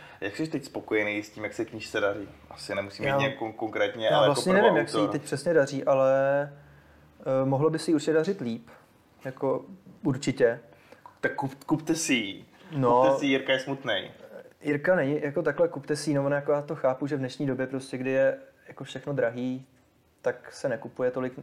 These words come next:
Speaker 2: jako prvoautorů. Na druhou stranu ta knížka není drahá, jako opravdu není drahá a když chytnete nějakou akci,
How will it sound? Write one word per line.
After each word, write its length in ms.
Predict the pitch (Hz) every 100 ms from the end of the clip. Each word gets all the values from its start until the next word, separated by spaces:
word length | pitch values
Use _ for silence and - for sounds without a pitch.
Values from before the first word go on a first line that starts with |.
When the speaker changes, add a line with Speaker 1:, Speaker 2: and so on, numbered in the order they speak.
| -
Speaker 2:
jako 200 | 143 135
prvoautorů. 680 | - 120 127 127 127 131 135 - - -
Na 60 | 131
druhou 160 | 139
stranu 180 | 147 151
ta 80 | 151
knížka 300 | 151 143 165
není 180 | 127 123
drahá, 440 | 123 123 123 123 - _
jako 360 | - 127 135 131 -
opravdu 360 | 151 135 127 127
není 180 | 120 127
drahá 340 | 120 127 123
a 400 | - 120 120 117
když 340 | 117 117 - -
chytnete 320 | 120 120 123
nějakou 300 | 117 139 123
akci, 340 | - - 117